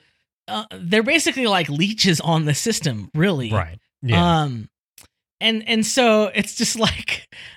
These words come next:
Speaker 1: it's, he was saying, like, that was an abuse of power to really hurt charter schools like that, which, like,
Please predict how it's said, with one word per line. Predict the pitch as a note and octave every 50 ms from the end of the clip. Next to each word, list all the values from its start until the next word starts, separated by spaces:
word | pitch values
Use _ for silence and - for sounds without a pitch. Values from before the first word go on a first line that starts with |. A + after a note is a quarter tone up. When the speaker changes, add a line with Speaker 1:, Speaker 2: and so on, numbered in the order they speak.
| _ - - - - - _ _ _ _ _ _ -
Speaker 1:
it's, | A#3+ B3+ - - D4 C4+ C4 - - - A3+ G#3 G3 - _ _ _ _ _ _ _ -
he | - - C#4
was | C4+ C4 B3
saying, | - C4 A#3+ G#3+
like, | G3+ F#3+ E3+ -
that | A3 G3+ G3 F#3+
was | G3 E3+ F3
an | F3
abuse | D#3 C#3+ D#3+ E3+ E3 -
of | D#3+ C#3
power | - - D3+ D3 C3+ A#2 G2 F#2+ -
to | - C#3
really | C#3 C#3+ C#3 C3+
hurt | B2 C3+ C3 B2 -
charter | - C#3+ A#2+ A2 A2
schools | A2+ - - D2+ E2+ E2
like | F2 A2 -
that, | - D2+ - - -
which, | A2 B2+ - -
like, | F3 D3+ C#3+ C3+ B2+